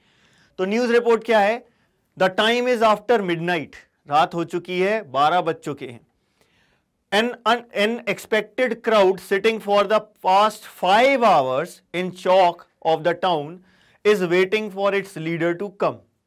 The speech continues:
कौन है वो लीडर? मिस्टर देवीलाल, ठीक है। "The organizers assure and reassure the crowd that he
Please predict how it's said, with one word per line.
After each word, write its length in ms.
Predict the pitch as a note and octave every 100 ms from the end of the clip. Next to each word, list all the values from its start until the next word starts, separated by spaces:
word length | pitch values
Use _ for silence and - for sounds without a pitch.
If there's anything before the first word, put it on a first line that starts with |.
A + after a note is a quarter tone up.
| _ _ _ _ _ _ _ _
कौन 240 | C#3+ D3+ E3
है 60 |
वो 120 | E3
लीडर? 340 | E3 E3 F3 F#3
मिस्टर 320 | D3+ - D#3+
देवीलाल, 600 | C#3 C#3 C3 B2+ G#2 F#2 _ _
ठीक 200 | C#3 -
है। 200 | G#3+ - _ _ _ -
"The 120 | F#3 F3
organizers 760 | F#3+ G3+ A#3 B3 A3+ B3 B3+ B3+ F3
assure 520 | E3+ A3 A3+ F3+ F#3+ A3 G3
and 140 | F#3 D#3+
reassure 640 | A3+ A#3+ G#3 G#3 G#3+ G#3+ G3
the 80 | G3 F#3+
crowd 400 | G3 D#3 E3+ F3+ - _ -
that 200 | D#3+
he 80 | D3